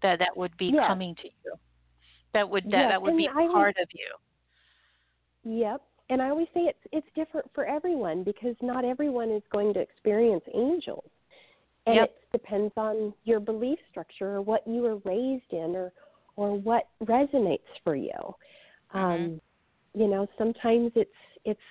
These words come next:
Speaker 2: gonna feel more like spirit guides. Sometimes it's gonna feel more like an ascended master that maybe you were accustomed to growing up. Um, but that's what made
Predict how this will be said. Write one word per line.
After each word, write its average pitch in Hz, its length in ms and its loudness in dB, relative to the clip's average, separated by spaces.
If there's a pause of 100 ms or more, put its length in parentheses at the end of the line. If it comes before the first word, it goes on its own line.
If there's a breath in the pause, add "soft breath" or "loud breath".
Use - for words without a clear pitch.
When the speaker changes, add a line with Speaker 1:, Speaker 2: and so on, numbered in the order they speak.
(480)
Speaker 2:
gonna 214 180 2 (100)
feel 214 180 2
more 202 240 -4
like 202 220 -4 (140)
spirit 247 360 2
guides. 143 340 -6 (120)
Sometimes 185 500 -4
it's - 220 -10
gonna 202 160 -4 (120)
feel 196 380 2 (580 loud breath)
more 196 240 2
like 190 500 2
an 196 180 0
ascended 196 420 -2
master 160 800 -2 (180)
that 160 180 0
maybe 175 240 0
you 175 200 0
were 175 340 0 (420 soft breath)
accustomed 208 560 -2 (100)
to 156 240 0
growing 156 400 0
up. 170 300 -2 (680 loud breath)
Um, 160 440 -4 (340)
but 208 160 2
that's 254 300 -2
what - 140 0
made 190 200 0